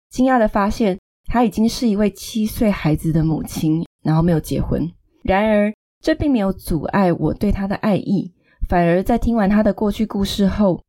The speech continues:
呃，就是她被母国的前男友劈腿，然后还被台湾的一个前男友偷拍性爱影片威胁。在听完这些，我更加坚定决定要守护她。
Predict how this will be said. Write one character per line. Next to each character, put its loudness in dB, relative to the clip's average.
呃， 2
就 0
是 2
她 0
被 -4
母 -4
国 0
的 2
前 -2
男 2
友 0
劈 -6
腿， -6
然 -6
后 -2
还 0
被 -2
台 -2
湾 0
的 2
一 0
个 0
前 -4
男 0
友 0
偷 0
拍 2
性 -2
爱 0
影 -2
片 -6
威 -2
胁。 -8
在 2
听 0
完 2
这 2
些， 2
我 0
更 0
加 -2
坚 0
定 -2
决 0
定 -2
要 -2
守 -2
护 -2
她。 -6